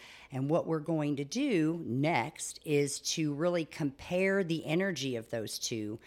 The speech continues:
so that you can start to see where that emotional versus ego tension will be felt,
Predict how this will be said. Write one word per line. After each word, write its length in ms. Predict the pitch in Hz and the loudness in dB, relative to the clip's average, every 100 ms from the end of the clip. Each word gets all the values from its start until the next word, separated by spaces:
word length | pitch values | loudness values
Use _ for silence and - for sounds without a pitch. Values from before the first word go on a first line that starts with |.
| - - - | -20 -20 -10
so 220 | - 151 | -2 -2
that 160 | 131 | -2
you 300 | 143 135 175 | -4 -4 -4
can 220 | 170 170 143 | -2 -4 -4
start 540 | - - 156 165 - | -6 -2 0 0 -2
to 100 | 180 | -6
see 640 | - - 208 160 139 131 - - - | -4 -4 -2 -2 -2 -4 -8 -20 -18
where 340 | 147 123 151 156 | -4 0 2 2
that 300 | 151 143 - | 2 0 0
emotional 960 | 135 147 156 - 170 165 160 156 156 - | 0 2 0 -2 -2 0 0 0 -4 -6
versus 400 | 143 143 139 117 - | -4 -4 -4 -6 -6
ego 340 | 143 143 139 | -6 -2 0
tension 580 | 127 - 135 - 151 147 | -2 -4 -4 -2 -2 -2
will 80 | 135 | -2
be 180 | 117 117 - | -6 -8 0
felt, 380 | 151 240 - | 2 2 -2